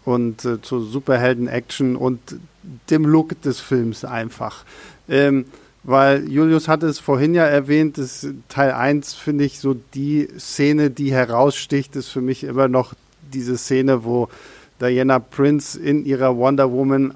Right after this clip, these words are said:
Ausrüstung aus diesem Schützengraben steigt und zu diesen dröhnenden Bässen ihres, äh, Wonder Woman Themes da quasi, äh, auf die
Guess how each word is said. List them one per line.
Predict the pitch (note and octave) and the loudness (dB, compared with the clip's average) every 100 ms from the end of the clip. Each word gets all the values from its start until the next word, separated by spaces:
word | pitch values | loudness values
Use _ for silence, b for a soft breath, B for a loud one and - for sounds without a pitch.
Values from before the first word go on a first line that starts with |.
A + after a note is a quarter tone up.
| - | -6
Ausrüstung | B2 C#3+ - C#3 C3+ - C#3 B2+ | -2 -2 -2 -6 -4 -4 -4 -2
aus | C3 - | -4 -6
diesem | C3+ A#2+ A#2+ | -12 -10 -10
Schützengraben | - E3 D#3+ - C3+ B2 B2+ C#3+ C#3 | -2 -4 -2 -6 -4 2 2 4 0
steigt | - - B2 C3+ C#3 C3+ | -4 -4 0 2 0 -4
und | - B2+ C3 A#2 B B B B | -10 -6 -4 -6 B B B B
zu | - A#2+ | -18 -14
diesen | A#2+ B2 C3 A#2+ B - A#2+ - | -12 -6 -6 -6 B -20 -10 -6
dröhnenden | B2 C#3+ F3 E3+ D#3 D3 B2 | 0 2 4 4 2 0 -4
Bässen | - C#3+ D3 - E3 D#3 | -4 -4 -4 -2 -2 0
ihres, | E3 C#3+ C#3 C3 - | -2 0 -2 -4 -8
äh, | F#3 C#3+ C3+ B2+ | -6 -2 -2 -2
Wonder | B2+ D#3 D#3 D3 | -2 2 2 4
Woman | D3 D3+ C#3+ | 2 2 -2
Themes | - D#3 D#3 D3+ - | -2 0 2 0 -4
da | - C3+ C3 | -2 -2 -2
quasi, | B2 C3 C3+ C3 C#3 C3 B B B | -2 2 2 2 0 -2 B B B
äh, | - C3 B2+ C3 E3 C#3 F3 E3 | -4 0 0 -2 -8 -16 -18 -18
auf | - C3+ B2+ | -4 -4 -4
die | - C#3 C3+ | -6 -4 -2